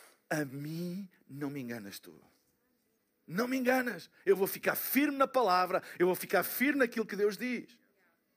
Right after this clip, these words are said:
Quando alguém chegar a ti com uma palavra de Deus, analisa se está de acordo com a Bíblia ou se está mesmo na Bíblia. Se está, agradece e diz: "Vou meditar nisso."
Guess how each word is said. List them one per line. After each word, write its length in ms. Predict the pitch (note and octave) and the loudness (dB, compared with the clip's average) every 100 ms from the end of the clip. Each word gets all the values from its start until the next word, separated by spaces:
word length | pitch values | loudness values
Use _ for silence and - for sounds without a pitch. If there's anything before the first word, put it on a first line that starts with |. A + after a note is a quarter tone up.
| _ _ _ - - | _ _ _ -20 2
Quando 220 | C#4 E4+ | 4 6
alguém 320 | E4+ C#4 D4+ | 6 6 4
chegar 360 | C4+ A3+ B3 A#3 | 2 2 4 4
a 60 | G3 | 2
ti 520 | - C#4 A3 G#2 - _ _ - - - | 2 2 2 -4 -12 _ _ -20 -20 0
com 120 | C#4+ | 4
uma 140 | C#4+ | 4
palavra 960 | - A#3+ A#3 B3+ D#4+ E4+ E4+ C4 G3+ A3 | 4 6 6 6 6 6 4 4 4 4
de 140 | F#3+ | 4
Deus, 540 | F3 G3 D#3+ C#3 E3 - - - | 4 4 4 0 -4 -10 -20 0
analisa 680 | C4 B3+ C4 C#4 F4+ C4 C4 | 4 6 6 8 6 6 0
se 80 | A#3+ | 0
está 240 | - C#4 | 4 4
de 120 | B3 | 4
acordo 400 | A#3 A#3 D4 D4 | 2 4 4 4
com 140 | - C#4 | 4 2
a 60 | |
Bíblia 640 | G#3 B3+ D4+ F#3 C#3+ F#2+ - _ _ - - | 4 4 4 2 -4 -6 -12 _ _ -20 0
ou 160 | - D#4 | 4 4
se 80 | - | 4
está 220 | - E4 | 4 6
mesmo 300 | D4+ D#4+ D#4+ | 6 4 4
na 120 | F4 | 4
Bíblia. 680 | E4+ G4 F#4 C4+ E3 G#2+ - _ _ _ _ _ _ _ _ _ _ _ _ | 8 8 6 4 -4 -6 -12 _ _ _ _ _ _ _ _ _ _ _ _
Se 200 | - - | -4 0
está, 540 | A#3 - E4+ G4 G#4 F#4+ _ _ - | 2 6 8 8 4 0 _ _ 0
agradece 760 | C#4 A#3+ A#3 A3+ C4+ E4 D#4+ D#4 | 2 6 4 8 6 6 2 2
e 40 | |
diz: 420 | C4 D#4 D4 A#3 - _ _ | 6 6 6 2 -10 _ _
"Vou 220 | D3 A#3+ | 2 4
meditar 520 | A3+ A3 A#3 B3 A3+ | 4 2 4 4 4
nisso." 480 | A3 G#3 F#3+ - - | 2 -2 -2 -6 -12